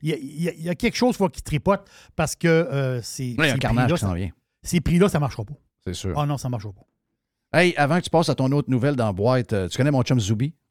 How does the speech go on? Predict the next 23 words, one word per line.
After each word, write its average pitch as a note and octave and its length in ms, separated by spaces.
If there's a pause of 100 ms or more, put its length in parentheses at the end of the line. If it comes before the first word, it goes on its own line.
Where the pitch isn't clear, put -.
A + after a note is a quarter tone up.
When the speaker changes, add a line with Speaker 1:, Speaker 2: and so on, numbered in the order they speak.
(580)
Speaker 1:
Oui. D3 340 (400)
Speaker 2:
Mon G2 100
Speaker 1:
J'aime E3+ 180
Speaker 2:
chum A2+ 140
Zubi, B2+ 240
Speaker 1:
Zubi. B2 100 (500)
Speaker 2:
il A2 60 (160)
est, G#2+ 60
euh, G2+ 140
rapper, C3+ 920
il G2 140 (280)
est, F2+ 40
euh, E2+ 140
il F#2 60
est G#2 40
toutes - 80
sortes F#3 120
d'affaires, D3 240
mon D#2+ 120
chum E2 180
Zubi. E2+ 400 (500)
Et, B2+ 340
euh, A2 100